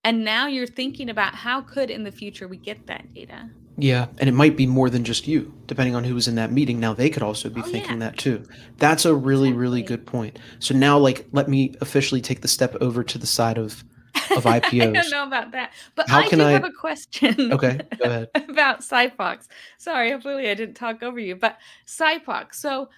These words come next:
Speaker 1: the thing that people get caught up on, and that I, I don't know if I have the best answers for, is does it need to be a one-to-one relationship? Like, when you're looking at the process steps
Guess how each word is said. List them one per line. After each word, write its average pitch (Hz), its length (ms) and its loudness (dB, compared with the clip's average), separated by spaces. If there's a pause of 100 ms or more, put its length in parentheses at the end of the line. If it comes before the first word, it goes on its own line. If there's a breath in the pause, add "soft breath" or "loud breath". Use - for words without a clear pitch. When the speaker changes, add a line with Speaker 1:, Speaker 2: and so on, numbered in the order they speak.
(520 soft breath)
Speaker 1:
the 247 200 -8
thing 349 280 -8
that 508 160 -6
people 320 300 -6
get 277 200 -8
caught 226 260 -2
up 196 200 -8
on, 156 340 -6 (100)
and 226 220 0
that 233 200 -2 (100)
I, 294 440 -2 (120)
I 262 160 -2
don't 285 180 -6
know 233 280 -8
if - 160 -18
I 202 100 -4
have 214 260 -12
the 190 80 -14
best 175 460 -10
answers - 480 -16
for, - 400 -16 (460 soft breath)
is 240 420 -4 (280)
does 302 280 0
it - 160 -10
need 277 300 -6
to 269 120 -12
be 226 240 -8
a 190 80 -10
one-to-one 196 920 -10
relationship? 170 960 -12 (440 soft breath)
Like, 202 220 -4
when 226 240 -4
you're 339 200 -4
looking 302 320 -8
at 254 80 -8
the 220 80 -10
process 214 600 -6
steps - 800 -16